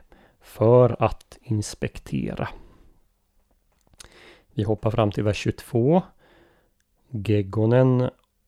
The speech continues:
ho epe taxas blir ordagrant vad du befallde har skett. I vers tjugotre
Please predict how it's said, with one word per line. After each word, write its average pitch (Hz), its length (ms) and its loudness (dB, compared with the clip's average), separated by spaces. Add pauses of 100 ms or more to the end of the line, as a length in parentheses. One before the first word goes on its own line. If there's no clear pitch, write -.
(220)
ho 107 520 -2 (140)
epe 110 440 -6
taxas - 880 -6 (600)
blir 113 260 0
ordagrant 104 600 -2
vad 120 680 0
du 101 240 -6
befallde 98 840 -4
har 107 320 -4 (120)
skett. - 640 -12 (1800)
I 123 260 0
vers 120 220 -2
tjugotre 131 680 0